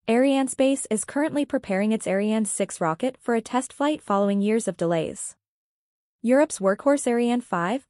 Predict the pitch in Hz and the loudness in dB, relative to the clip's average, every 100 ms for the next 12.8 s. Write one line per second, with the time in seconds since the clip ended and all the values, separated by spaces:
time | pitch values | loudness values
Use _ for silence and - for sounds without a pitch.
0 | - 247 277 254 254 208 208 233 226 - | -4 -2 -2 -2 0 -2 0 0 0 -2
1 | 254 262 - 240 226 220 208 - 226 247 | -4 -4 -2 0 2 0 -2 -2 0 0
2 | 208 214 175 - - - _ - 226 240 | 0 0 -2 -6 -14 -16 _ -2 2 2
3 | 277 269 302 202 233 - 208 - 202 - | 0 -2 0 2 0 -2 -6 -2 -4 -2
4 | - 196 208 214 196 - - 220 - 233 | -4 -4 -2 0 -2 -4 -8 -8 -2 0
5 | 262 285 - 220 233 233 196 214 - 190 | 0 -2 -2 0 0 0 0 -2 -2 -4
6 | 214 202 202 208 214 220 202 202 196 196 | -2 -2 0 2 2 0 -2 0 0 -2
7 | - 214 208 160 - _ _ _ _ _ | -2 -2 -2 -4 -10 _ _ _ _ _
8 | _ _ _ _ - 240 277 320 311 - | _ _ _ _ -2 2 2 2 -2 -2
9 | 226 - - 233 240 226 - - 202 202 | -2 -4 -4 -2 0 -2 -4 -2 0 0
10 | 185 160 196 _ - 226 247 254 208 202 | 0 -4 -6 _ -6 -4 -2 -2 -2 -2
11 | 240 214 180 165 202 240 240 240 269 269 | -2 -2 0 0 0 -4 -4 -2 0 0
12 | 202 220 247 233 160 156 156 208 | 0 -2 0 -2 -2 -4 -6 -8